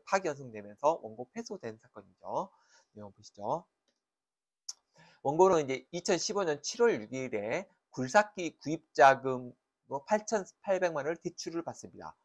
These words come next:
그리고 이 팔천팔백만 원의 돈은 이제 은행이 곧바로, 곧바로 그 구입대금을 이제 굴삭기 업체한테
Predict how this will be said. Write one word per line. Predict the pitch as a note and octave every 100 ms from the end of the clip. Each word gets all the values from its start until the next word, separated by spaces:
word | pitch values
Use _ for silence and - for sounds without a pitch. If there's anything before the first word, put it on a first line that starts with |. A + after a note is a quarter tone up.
| _ _ _
그리고 | D#3+
이 | E3
팔천팔백만 | G#3 A3 A#3+ A3 G#3 G#3 F#3
원의 | D3+ C3+ B2
돈은 | C#3 C3+ E3 D#3
이제 | A#2+ -
은행이 | B2 D3+ F3 D3 C#3+
곧바로, | G#2 - D#3+ D#3 A#2+ E3 A3+ - _ _ _ _
곧바로 | - - C#3+ B2+ C#3+ G#3+ A3 _ _
그 | - A2+ A2 A2+ - _ _ _ _
구입대금을 | - E3 E3+ C3 A#2 C3 D3+
이제 | A2+
굴삭기 | G#2+ B2 A2 E3 -
업체한테 | - - C#3+ B2 A2+